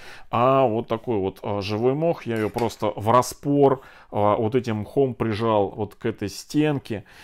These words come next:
вот, и оставил, а, полил мох, а, водой, увлажнил его. А, немножечко воды с палец набрал вот сюда, на дно,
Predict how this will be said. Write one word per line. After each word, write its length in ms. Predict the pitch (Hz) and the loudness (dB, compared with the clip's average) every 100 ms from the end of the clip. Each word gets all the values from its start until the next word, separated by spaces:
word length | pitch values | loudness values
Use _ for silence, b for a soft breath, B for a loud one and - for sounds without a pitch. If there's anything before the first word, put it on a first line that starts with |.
| B B | B B
вот, 240 | 113 104 - | -6 -6 -6
и 220 | 185 190 | -8 -4
оставил, 680 | - 123 - 127 110 95 92 | -4 -4 -2 0 2 2 -2
а, 280 | 113 107 104 | -4 -4 -2
полил 420 | 98 131 131 113 | 2 2 4 2
мох, 360 | 107 113 101 - | 0 -2 -4 -6
а, 680 | - 110 104 104 101 101 95 | -12 -6 -4 -2 0 -2 -4
водой, 420 | 110 113 127 185 190 | -2 -2 0 0 0
увлажнил 600 | 139 127 120 117 120 110 | 2 0 0 -4 -4 -4
его. 400 | 110 104 101 - B B B B B | -2 -2 -4 -8 B B B B B
А, 160 | - 110 | -6 -2
немножечко 640 | 110 143 139 113 - - | 0 2 2 2 -2 -2
воды 360 | 110 117 117 117 | 2 2 2 -2
с 100 | - | -4
палец 520 | - 113 101 92 - | 0 2 2 0 -6
набрал 560 | 110 113 110 107 98 92 | -4 -2 2 4 2 -2
вот 220 | - 107 - | -8 -10 -8
сюда, 480 | - 131 165 185 160 | -6 -2 0 -2 -4
на 160 | 143 139 | -6 -4
дно, 500 | 127 131 127 123 | -2 0 0 0